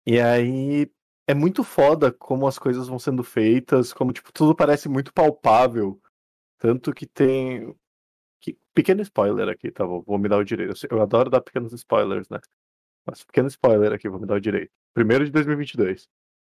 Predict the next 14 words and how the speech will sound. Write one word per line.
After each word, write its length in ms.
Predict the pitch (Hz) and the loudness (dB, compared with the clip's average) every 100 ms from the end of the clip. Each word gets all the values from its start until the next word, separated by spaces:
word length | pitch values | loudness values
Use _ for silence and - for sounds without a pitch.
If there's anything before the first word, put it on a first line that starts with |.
| - | 2
Tem 100 | 165 | 2
um 40 | |
episódio 320 | 160 151 165 | 4 2 2
que 80 | - | 2
eles 100 | 160 | -2
fazem 220 | 165 156 | 0 -2
um 60 | 165 | -2
refrigerante. 840 | 160 151 165 170 165 156 151 - _ _ _ _ _ _ _ | -4 -4 0 2 2 2 -4 -16 _ _ _ _ _ _ _
E 80 | 175 | 0
teve 220 | 180 190 | 2 2
muita 460 | 165 165 233 254 180 | 2 2 2 2 2
gente 320 | 151 151 160 | 0 -4 -2
na 120 | 123 | 2
época 640 | 110 123 - - 127 95 | 4 2 0 -6 -2 -2